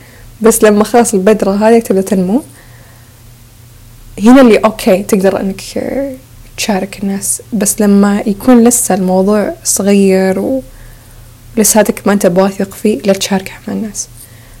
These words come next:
حتى مع سالفة العمل الفني، كثير يقولونها للفنانين إنه إذا،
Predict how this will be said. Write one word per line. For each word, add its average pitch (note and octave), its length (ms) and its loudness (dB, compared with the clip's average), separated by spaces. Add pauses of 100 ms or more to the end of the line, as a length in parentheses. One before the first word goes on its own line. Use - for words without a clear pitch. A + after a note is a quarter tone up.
(160)
حتى B3+ 260 0
مع A#3 260 4
سالفة A3 480 -2
العمل F#3+ 520 2
الفني، F#3 480 0
كثير G#3+ 300 0
يقولونها G3 440 -2
للفنانين F#3 720 0
إنه F#3 220 -2
إذا، F#3+ 340 -2